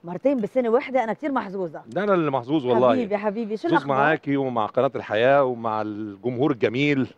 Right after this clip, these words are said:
Speaker 1: حبيبي.
Speaker 2: آه والله. ومع، ومع الفرقة الرائعة اللي كلهم أصحابي، وياما لعبت معاهم مزيكا زمان. حمادة أبو اليزيد طبعًا ده حبيبي وأستاذنا العظيم، والله العظيم.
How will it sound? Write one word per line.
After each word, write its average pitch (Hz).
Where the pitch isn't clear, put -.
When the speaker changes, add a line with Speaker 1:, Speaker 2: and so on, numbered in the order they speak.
Speaker 1:
حبيبي. 214
Speaker 2:
آه 139
والله. 127
ومع، 147
ومع 147
الفرقة 151
الرائعة 170
اللي 135
كلهم 196
أصحابي، 127
وياما 190
لعبت 165
معاهم 175
مزيكا 160
زمان. 151
حمادة 180
أبو 170
اليزيد 151
طبعًا 180
ده 139
حبيبي 151
وأستاذنا 135
العظيم، 127
والله 120
العظيم. 104